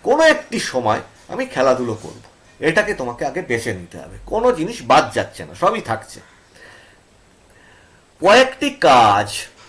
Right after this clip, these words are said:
এবার তোমাদেরকে রেগুলার বেসিসে করতে হবে। সেটা কিন্তু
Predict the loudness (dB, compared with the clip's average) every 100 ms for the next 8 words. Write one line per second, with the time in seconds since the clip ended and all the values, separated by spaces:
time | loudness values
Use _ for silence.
0 | _ -4 0 0 0 -8 -8 -8 0 0
1 | 0 -4 2 4 6 6 6 4 -4 -4
2 | -6 -10 -14 -14 -14 -14 -18 -20 -20 _
3 | -4 -2 -2 2 2 6 6 4 -4 -8
4 | -8 -10